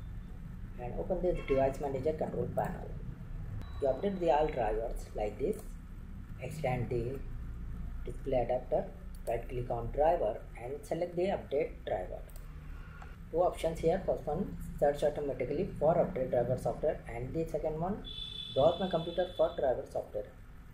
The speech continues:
You select this first one, wait for update this driver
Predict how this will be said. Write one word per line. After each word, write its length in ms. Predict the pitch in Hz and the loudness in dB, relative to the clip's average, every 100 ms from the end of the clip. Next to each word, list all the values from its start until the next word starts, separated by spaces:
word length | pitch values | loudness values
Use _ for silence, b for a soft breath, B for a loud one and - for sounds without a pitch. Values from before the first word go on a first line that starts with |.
| - - - - | -16 -14 -14 -6
You 100 | 143 | -2
select 300 | - 175 175 | 2 2 2
this 140 | 170 - | 0 0
first 220 | 131 - | 0 0
one, 140 | 180 - - - - - - - - - - - - - - - | -4 -6 -12 -18 -18 -18 -18 -20 -18 -18 -16 -16 -18 -18 -18 4
wait 220 | 170 208 | 4 6
for 100 | 180 | 4
update 380 | 170 135 143 135 | 4 4 2 0
this 160 | - - | -2 -2
driver 420 | - 104 - | -2 -2 -2